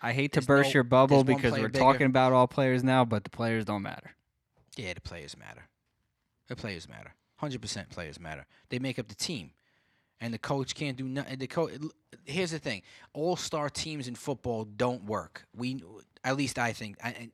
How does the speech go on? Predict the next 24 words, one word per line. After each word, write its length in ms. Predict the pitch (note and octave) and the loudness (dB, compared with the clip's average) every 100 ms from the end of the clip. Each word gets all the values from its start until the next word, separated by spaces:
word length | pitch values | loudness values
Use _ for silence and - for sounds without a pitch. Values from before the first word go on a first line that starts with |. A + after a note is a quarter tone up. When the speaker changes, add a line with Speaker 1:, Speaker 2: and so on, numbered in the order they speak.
| - | -2
Speaker 2:
I 120 | B2 | 2
agree 260 | C3 B2 C3 | 2 0 -2
with 200 | A2 - | -4 -8
you 100 | G#2+ | -10
on 120 | G#2 | -8
that 200 | G#2+ G2 | -8 -10
sense. 240 | - D#2+ - - - _ | -12 -14 -18 -20 -20 _
But 120 | B2+ | -2
I 60 | D3 | -2
don't 180 | D#3+ D3+ | -2 -6
think 160 | D3 | -8
the 80 | A2+ | -8
Browns 420 | A2 C3 C3 A#2+ | -6 -4 -4 -6
are 60 | A2 | -8
an 80 | A2 | -8
all-star 540 | B2 A#2+ - - G#2+ | -4 -4 -6 -8 -8
team. 300 | F#2+ - A#2 - | -8 -10 -10 -12
I 80 | G#2 | -12
think 220 | C3+ - | -10 -10
the 60 | |
Browns 440 | G#2 A#2+ B2+ A#2 G#2+ - _ _ - | -6 -4 -4 -6 -12 -20 _ _ -4
added 460 | C3+ C3+ C3 A#2+ | -2 -2 -6 -6
one 300 | A#2 C3 C3+ | -4 -4 -4
player 500 | - C#3+ C3+ B2+ A2+ | -6 -4 -2 -2 -4